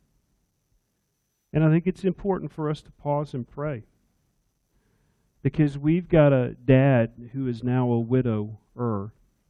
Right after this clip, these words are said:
and a little baby girl, five-year-old, who no longer has a mom. I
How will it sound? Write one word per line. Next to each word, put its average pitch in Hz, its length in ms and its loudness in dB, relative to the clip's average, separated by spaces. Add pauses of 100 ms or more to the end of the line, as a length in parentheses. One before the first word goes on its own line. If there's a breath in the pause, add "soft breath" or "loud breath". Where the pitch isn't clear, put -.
(1500)
and 127 140 2
a 120 40 2
little 135 260 2
baby 127 340 0
girl, 120 380 0
five-year-old, 113 840 2
who 117 60 -8
no 113 180 -4
longer 113 340 -4
has 107 260 -4
a 110 40 -6
mom. 104 420 -4 (2000 soft breath)
I 156 280 4